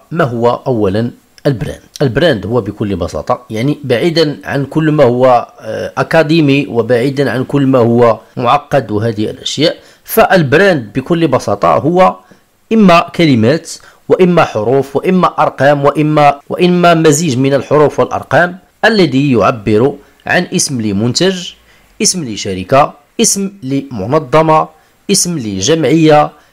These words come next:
اسم لفريق آه، كرة القدم، يعني اسم لأي شيء كيفما كان. مثلًا بالنسبة لقناتي،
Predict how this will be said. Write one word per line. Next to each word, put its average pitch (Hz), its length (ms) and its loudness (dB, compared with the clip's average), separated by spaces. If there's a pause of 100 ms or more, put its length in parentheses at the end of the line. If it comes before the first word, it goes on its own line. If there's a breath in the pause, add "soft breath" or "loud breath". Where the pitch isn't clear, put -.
(220 soft breath)
اسم 196 260 -4
لفريق 135 640 -2 (280)
آه، 107 400 -10
كرة 151 320 2
القدم، 151 560 2 (400 soft breath)
يعني 208 440 2
اسم 170 320 -4 (180)
لأي 156 460 -4
شيء 143 340 -6 (120)
كيفما 127 380 -4
كان. - 180 -14 (240 soft breath)
مثلًا 175 400 2
بالنسبة 143 580 -2
لقناتي، 101 600 -6